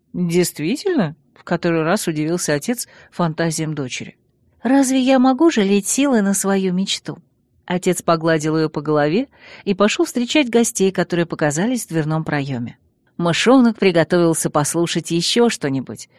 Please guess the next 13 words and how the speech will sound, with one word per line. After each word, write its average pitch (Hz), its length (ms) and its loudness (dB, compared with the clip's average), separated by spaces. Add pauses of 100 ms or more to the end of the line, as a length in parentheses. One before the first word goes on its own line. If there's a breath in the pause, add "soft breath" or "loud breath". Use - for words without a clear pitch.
(340 soft breath)
Только 339 340 4
бы 247 160 2
гости 247 420 2
сели 285 320 2
недалеко 247 500 2
от 240 120 2
его 220 220 2
норки, 160 460 -4 (320 loud breath)
иначе 214 400 4
придется 277 460 2
рисковать 269 520 4
подбираться 226 540 2
поближе. 196 560 0